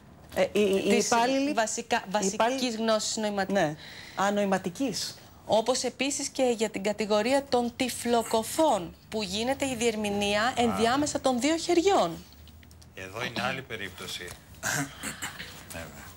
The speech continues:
Speaker 3: Ο Φάρος Τυφλών στεγάζει τμήμα τυφλοκοφών. Και υπ-, εκεί υπάρχουν πρόσθετες δυσκολίες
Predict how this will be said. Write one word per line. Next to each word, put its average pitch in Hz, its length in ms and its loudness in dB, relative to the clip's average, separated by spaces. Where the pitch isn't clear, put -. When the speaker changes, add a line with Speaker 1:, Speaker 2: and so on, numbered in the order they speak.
Speaker 3:
Ο - 120 -4
Φάρος 135 380 2
Τυφλών 131 420 0
στεγάζει 135 580 0
τμήμα 143 500 -2
τυφλοκοφών. 123 840 -4
Και - 140 -4
υπ-, 113 240 -6
εκεί 135 440 -2
υπάρχουν 127 520 -2
πρόσθετες 120 480 0
δυσκολίες 135 840 -4